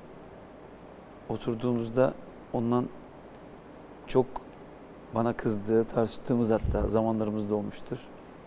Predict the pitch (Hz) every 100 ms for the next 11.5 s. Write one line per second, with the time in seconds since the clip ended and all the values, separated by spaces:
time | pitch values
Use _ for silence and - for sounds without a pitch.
0 | - - 143 143 131 135 127 120 120 117
1 | 113 107 139 - - - - - - -
2 | 131 131 127 113 123 123 117 127 - -
3 | 107 120 120 - 104 117 127 - - -
4 | - - - - - - - - - -
5 | 113 110 - - 92 92 - - - -
6 | - - - - 127 127 117 120 135 -
7 | - - - - - - - - - -
8 | - - - - - - 135 - - -
9 | - 113 - 123 110 120 - 120 139 -
10 | - 120 117 131 110 104 - 147 143 117
11 | - 104 98 113